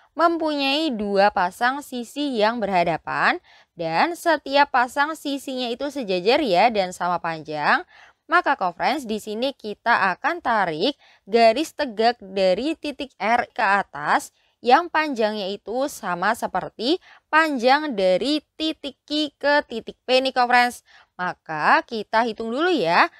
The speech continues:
dari titik Q ke titik P itu ada berapa satuan sih?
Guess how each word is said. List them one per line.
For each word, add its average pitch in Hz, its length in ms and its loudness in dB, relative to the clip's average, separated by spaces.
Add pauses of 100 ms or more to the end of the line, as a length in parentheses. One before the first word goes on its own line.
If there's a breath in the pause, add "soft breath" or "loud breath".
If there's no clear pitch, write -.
(100)
dari 202 560 0
titik 302 400 -8
Q 285 240 -6
ke 320 240 0
titik 277 400 -10
P 247 240 -2
itu 302 240 -2
ada 208 400 4
berapa 170 240 0
satuan 185 560 -6
sih? 359 160 2